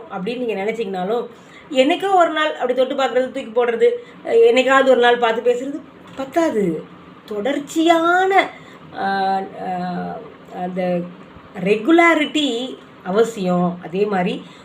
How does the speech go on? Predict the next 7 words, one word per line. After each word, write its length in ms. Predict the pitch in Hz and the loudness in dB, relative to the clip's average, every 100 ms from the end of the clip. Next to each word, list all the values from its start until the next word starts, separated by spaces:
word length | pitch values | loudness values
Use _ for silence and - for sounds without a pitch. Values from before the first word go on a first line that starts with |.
| - | -4
ஒவ்வொரு 680 | 202 208 214 240 349 359 339 | 4 4 2 0 2 4 2
நாளும் 680 | 277 220 208 208 247 302 - - - - | 2 0 2 2 4 4 0 -8 -20 -16
இது, 300 | 214 208 220 202 | -6 4 4 4
இந்த 400 | 190 185 180 175 | 0 0 0 -2
செயல்முறை 800 | 190 202 254 240 196 214 262 - | 0 0 2 0 2 2 2 -4
அவசியம். 800 | 175 202 202 180 175 175 - - - - - 202 | -4 -2 -4 -4 -2 -2 -6 -14 -20 -20 -4 0
மூணாவது, 560 | 254 233 175 190 247 | 4 2 2 0 -2